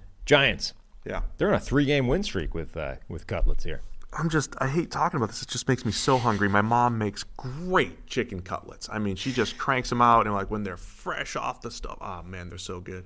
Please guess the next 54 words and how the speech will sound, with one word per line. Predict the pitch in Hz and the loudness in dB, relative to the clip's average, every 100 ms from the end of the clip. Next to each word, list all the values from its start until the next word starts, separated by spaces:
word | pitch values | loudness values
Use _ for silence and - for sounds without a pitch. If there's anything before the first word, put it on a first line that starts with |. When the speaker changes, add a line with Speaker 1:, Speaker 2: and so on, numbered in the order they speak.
| - | -6
Speaker 1:
And | 90 | -2
as | 85 | -2
a | 90 | 0
man | 101 | 0
of | 92 | 0
your | 95 | -2
dimensions, | 87 90 113 104 85 73 | -2 -2 -2 -4 -6 -6
you | |
gotta | 90 | -4
eat | 92 | -4
a | 87 | -2
lot | 95 | -2
of | 95 | -2
those. | 69 73 | -4 -8
Speaker 2:
Oh, | 95 - | -10 -10
dude, | - 90 82 | -8 -8 -6
I | 85 - - - - - - - - - | -12 -14 -20 -14 -8 -6 -6 -10 -14 -6
crush | - 123 90 - - | -2 0 0 -2 -8
chicken | 90 90 | -10 -6
cutlets. | 143 - - - 143 - - - - | -8 -8 -10 -6 -6 -8 -14 -10 -10
<laughs> | - - - - - | -10 -14 -14 -14 -10
I | 104 | -4
asked, | 110 110 - | -2 -4 -4
I | 107 | -2
asked | 123 120 | 0 0
Kelly | - 135 107 | 0 2 0
to | |
make | 95 117 - | 0 -2 2
some | 92 87 | 2 2
for | 87 85 | 2 2
me, | 90 | 0
but | 95 | -2
then | 101 | -2
you | 98 | -2
get | 98 | -2
the | |
nutritionist, | 92 95 185 185 - 92 - | -4 2 4 4 0 -8 -2
too. | 143 | 0
You | 117 | 2
get | 104 | 0
the | 98 | -2
nutritionist | 98 98 196 - 104 | -2 4 4 4 -2
I | 101 | -2
was | 90 | -4
just | 92 | -4
talking | 92 90 95 | -4 -4 -6
about. | 90 95 | -8 -8
I | |
mean, | 87 | -8
she's | 85 104 | -8 -8
not | 90 82 | -8 -8
in | 90 | -8
on | 85 82 | -10 -10
the, | 85 | -12